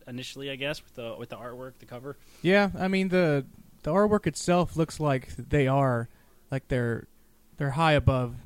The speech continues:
Speaker 2: they're, they're mystic, and then, um, one thing I saw, like, countless on Twitter was everybody had their own idea about who that woman was on the picture.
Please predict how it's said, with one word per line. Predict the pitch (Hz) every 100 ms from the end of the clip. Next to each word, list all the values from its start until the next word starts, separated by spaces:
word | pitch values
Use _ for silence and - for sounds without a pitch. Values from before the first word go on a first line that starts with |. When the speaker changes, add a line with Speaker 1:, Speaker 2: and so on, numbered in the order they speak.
| - -
Speaker 2:
they're, | 117 120 117 113 92
they're | 127 127
mystic, | 139 156 - 165 156 -
and | 135 135
then, | 139 131 127 123 117 _ _ _ _ _ -
um, | 135 127 120 123
one | 147
thing | 151 156
I | 131
saw, | - 143 127 117 113 123 _ _ _ _ _ - - - -
like, | 139 120 -
countless | 156 143 139 -
on | 131
Twitter | 120 143 131
was | 120 120
everybody | 139 147 165 160
had | 143 135 131 131 127
their | 120
own | 131 135
idea | 131 117 127 123
about | 113 110 113
who | 139
that | 135 117
woman | 110 135 143 113
was | 107 107 107 107 -
on | 113
the | 104
picture. | - 160 - 107